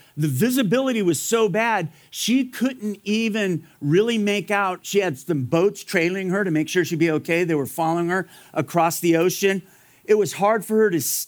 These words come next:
to see those. So she swam for fifteen hours straight, fifteen hours straight.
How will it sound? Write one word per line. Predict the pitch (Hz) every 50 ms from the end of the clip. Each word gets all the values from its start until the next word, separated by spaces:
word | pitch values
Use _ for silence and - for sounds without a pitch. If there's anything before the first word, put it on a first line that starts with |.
| -
to | - 165 143
see | - - 190 202 196 180
those. | 165 180 208 202 170 139 123 104 - - _ _ _ _ _ _ _ _ _ _ _ _ _ _ _ _ _
So | - - 170
she | 151 - - 214
swam | 185 - - 196 220 220 208 190 160 131
for | 123 139
fifteen | 127 - - 196 180 180 196 180
hours | 175 165 165 156 143 131
straight, | - - - 165 156 135 110 - - _
fifteen | - - - - 214 - - - 214 202 190
hours | 185 180 170 160 147 131
straight. | - - - 151 160 147 139 127 110 -